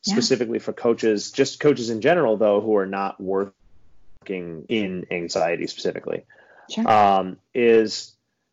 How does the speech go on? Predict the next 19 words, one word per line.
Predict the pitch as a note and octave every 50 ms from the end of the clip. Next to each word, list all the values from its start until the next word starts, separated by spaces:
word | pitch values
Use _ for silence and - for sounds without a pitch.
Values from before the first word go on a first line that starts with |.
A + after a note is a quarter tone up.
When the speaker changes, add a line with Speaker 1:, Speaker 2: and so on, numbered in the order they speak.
| _ -
Speaker 2:
you | C3 C3
know, | B2 -
I've | - C#3+ E3+ E3 E3
found | - C3 B2 A2 G#2+ G#2+ G#2 G2+ G2+ G2+ G2+ G#2 - _ _ _ _ _ _ _ _ _ _ _ - - - _ - G2 -
that | A2 G2+ G2 G2 G2 G2 F#2+ F#2+ - - _ _ _ _ _ _ _ _ _
no | A2 G#2+ G#2
matter | G2 F#2+ F#2+
what | F#2 A2 - -
the | -
topic, | - - G2 G2 - -
you | - F#2+
know, | F#2
if | E2+ F#2+
you're | F2+
talking | - G#2+ G#2+ G#2 G2+
about | F#2+ F#2 F2+ - F2+
weight | F2+ F#2 F#2 - -
loss | E2+ E2+ F2 F2+ - - -
and, | G2+ F2+ E2+ E2